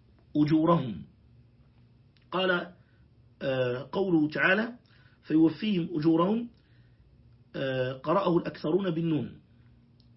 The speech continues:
فيوفيهم، فنوفيهم، الأكثرون قرأوه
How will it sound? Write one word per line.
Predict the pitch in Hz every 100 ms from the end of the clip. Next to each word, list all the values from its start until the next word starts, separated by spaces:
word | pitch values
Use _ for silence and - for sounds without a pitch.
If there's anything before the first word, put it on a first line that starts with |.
| _ _ _ _ _
فيوفيهم، | - 143 143 143 - - 208 202 214
فنوفيهم، | 185 170 165 165 - 175 131 107 104 _ - -
الأكثرون | 151 - 165 185
قرأوه | 170 147 165 208